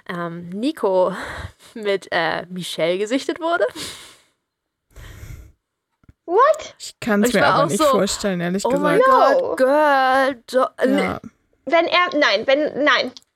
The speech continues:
Speaker 1: Wobei
Speaker 2: Ah,
Speaker 1: die
Speaker 2: ah.
Speaker 3: Glaub
Speaker 1: Timeline,
Speaker 3: ich auch
Speaker 1: ich,
Speaker 3: nicht.
Speaker 1: und ich möchte eine Timeline haben. Ich möchte wissen, ähm, zu welchem Punkt in der Timeline befindet sich die Trennung von Mimi
Speaker 2: Mhm.
Speaker 1: und Nico? Zu welchem
Speaker 3: Ja.
Speaker 1: Zeitpunkt haben die dieses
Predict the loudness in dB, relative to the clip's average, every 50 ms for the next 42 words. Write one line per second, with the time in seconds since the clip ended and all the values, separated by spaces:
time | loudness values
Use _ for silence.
0 | _ _ _ _ _ _ _ -20 -20 -20 -20 _ -8 -4 -2 0 0 2 2 2
1 | 2 0 0 0 0 2 2 2 0 0 -2 -4 -4 -4 -2 -2 -4 -2 -2 -2
2 | -2 -2 -2 -2 -2 -2 -4 -6 -8 -10 -10 -6 -4 -4 -2 -2 -2 -4 -6 -6
3 | -6 -6 -6 -6 -6 -8 -6 -2 -2 -2 -2 -2 -4 -2 0 0 0 -2 -4 -8
4 | -8 -8 -8 _ -4 -2 0 0 -2 -4 -10 _ _ _ _ _ _ _ _ _
5 | _ _ _ _ _ _ _ _ _ _ _ _ _ _ _ _ _ _ _ _
6 | _ _ _ _ _ _ _ _ _ -12 -6 -2 -2 0 0 -2 -2 -2 -2 -2
7 | -2 -2 -2 -2 0 -2 0 0 -2 -2 0 0 -2 -4 -6 -6 -4 -4 -2 -2
8 | -4 -4 -6 -6 -6 -6 -8 -12 -20 _ _ _ -14 -12 -6 -2 0 0 2 0
9 | 0 -2 -2 -2 -4 -4 -6 -10 -14 _ _ _ _ _ _ -18 -12 -6 -4 -2
10 | -2 0 0 0 0 -2 -2 -2 -2 -2 0 2 0 0 0 -4 -10 -20 -20 -20
11 | _ _ _ _ _ -6 -2 0 0 2 0 0 0 0 0 0 0 0 0 0
12 | 0 0 -4 -6 -4 -4 -4 -4 -4 -10